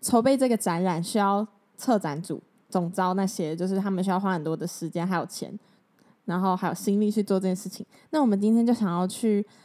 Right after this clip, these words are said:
讨论一下，就是关于策展，我们在策这个展的时候，主要是遇到什么问题？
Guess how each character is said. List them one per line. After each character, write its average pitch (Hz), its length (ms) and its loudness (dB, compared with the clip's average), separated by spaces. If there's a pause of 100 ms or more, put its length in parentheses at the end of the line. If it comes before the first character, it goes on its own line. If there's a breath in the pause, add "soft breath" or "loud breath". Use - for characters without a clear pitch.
(380 soft breath)
讨 170 220 -2
论 233 180 4
一 214 60 2
下， 214 320 2
就 214 100 2
是 220 220 0
关 269 260 2
于 240 220 6 (260 soft breath)
策 262 220 4
展， 196 260 -2 (520)
我 208 100 2
们 208 100 4
在 254 180 4
策 - 360 2
这 285 140 4
个 247 100 6
展 170 200 0
的 160 120 -4
时 - 120 -4
候， 202 300 4 (640 soft breath)
主 214 80 2
要 254 120 6
是 330 120 0
遇 302 100 4
到 277 160 4
什 226 80 2
么 175 100 2
问 190 220 0
题？ - 240 -16